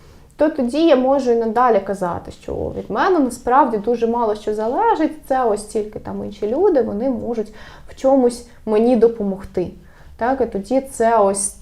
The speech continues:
таке нестикання із власною відповідальністю, із власною здібністю там щось контролювати, а щось ні. І знецінення це тут є таким способом цього позбутися. І нарешті розповім про те, що з цим зазвичай роблять, і так з цим можна щось робити, не дивлячись на те, що робота зазвичай тут достатньо тривала.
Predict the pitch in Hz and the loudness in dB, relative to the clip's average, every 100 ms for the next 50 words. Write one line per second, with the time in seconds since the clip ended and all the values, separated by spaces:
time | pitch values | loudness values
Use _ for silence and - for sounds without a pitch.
0 | - 208 208 214 220 240 - - 233 247 | -6 -4 0 0 2 0 -2 -4 -2 0
1 | 277 269 214 202 214 220 226 208 202 202 | 2 4 2 0 2 2 2 -2 -6 -2
2 | 208 202 196 262 285 240 233 214 185 196 | -2 -2 0 2 2 0 -2 -2 -2 -2
3 | 196 208 220 - 202 190 190 185 208 196 | 2 4 2 0 -4 -2 -4 -4 -2 -2
4 | 190 - - 180 - 214 208 196 - 185 | -4 -6 -10 -10 -2 -2 -2 -8 -6 -4
5 | 196 254 254 202 185 196 202 202 208 220 | 0 0 0 -4 -8 -6 -6 -6 -6 -2
6 | 320 359 - - - - 226 214 - 185 | -2 -4 -12 -20 -16 -2 4 4 2 -4
7 | 196 190 262 277 226 190 - 196 196 - | -2 -2 2 2 2 -2 0 -2 -2 -6
8 | - 202 202 208 196 - 196 - - 220 | -4 -4 0 -2 -2 -6 -6 -8 -6 -4
9 | 226 220 190 180 - 185 185 185 160 156 | -2 -4 -6 -8 -8 -8 -6 -8 -8 -10
10 | - - - - - - - - - 330 | -12 -20 -20 -20 -20 -20 -20 -14 0 4
11 | 302 247 254 285 285 247 247 - 233 302 | 4 4 2 2 2 2 2 2 2 4
12 | 349 269 226 302 302 - 294 277 - 262 | 4 2 2 0 0 2 4 4 2 0
13 | 214 214 208 226 208 180 175 320 415 - | 0 -2 -4 -4 -4 0 2 4 4 0
14 | 233 - 330 - - 262 202 180 208 226 | -4 -2 -4 -4 0 2 0 -2 -2 -2
15 | 214 - 202 - 196 180 180 180 208 247 | -4 -4 -6 -6 -4 -4 -4 -4 -2 -2
16 | - - - - 196 196 294 294 240 226 | -4 -12 -14 -10 -8 -2 -2 0 2 2
17 | 180 196 294 269 214 180 180 185 247 247 | 2 0 0 0 -2 -4 -6 -2 -2 0
18 | 220 202 - 196 196 202 202 180 170 - | -2 -6 -6 -6 -6 -8 -8 -8 -10 -12